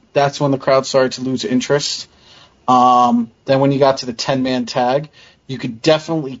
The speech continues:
tell they lost the entire crowd because that crowd was doing all sorts of things. Um, we had a little Fandango chant going that I'm sure did not make T V.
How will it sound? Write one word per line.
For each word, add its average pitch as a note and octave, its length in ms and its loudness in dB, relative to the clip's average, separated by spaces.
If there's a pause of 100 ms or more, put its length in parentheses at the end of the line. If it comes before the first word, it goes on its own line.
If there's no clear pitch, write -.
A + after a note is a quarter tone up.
tell C#3 540 -4 (280)
they C3+ 140 -4
lost C3 360 -2
the C3+ 100 -8
entire C3 480 -2
crowd B2 520 -2 (500)
because C3 920 2 (360)
that D3 340 2
crowd C#3 640 0 (360)
was C3 720 0
doing C3+ 360 -6
all C#3 180 2
sorts D3+ 340 -2
of D3+ 80 -16
things. C3+ 500 -2
Um, B2 320 0 (340)
we E3+ 180 0
had F#3 180 4
a E3 60 4
little D#3+ 200 4
Fandango D3 580 0
chant C#3 380 -4
going C3+ 340 -2
that C3 100 0
I'm B2+ 120 0
sure C#3 180 0
did B2+ 160 -2
not C3 180 4
make C3+ 240 2
T C3 220 -2
V. B2 340 4